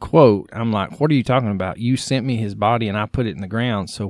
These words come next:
what are you saying? Come pick up Ryan's remains because you had nowhere to store it?"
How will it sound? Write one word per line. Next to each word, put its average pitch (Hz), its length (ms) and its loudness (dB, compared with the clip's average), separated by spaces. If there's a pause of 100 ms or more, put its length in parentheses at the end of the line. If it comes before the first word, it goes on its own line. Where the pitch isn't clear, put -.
what 123 180 2
are 113 80 0
you 104 240 -2
saying? 113 460 0
Come 110 180 -2
pick 110 240 -4
up 98 120 -2
Ryan's 107 360 -4
remains 110 300 -2
because 104 340 -6
you 98 80 -6
had 101 300 -6
nowhere 101 540 -4
to 85 60 -10
store 139 440 4
it?" - 120 -2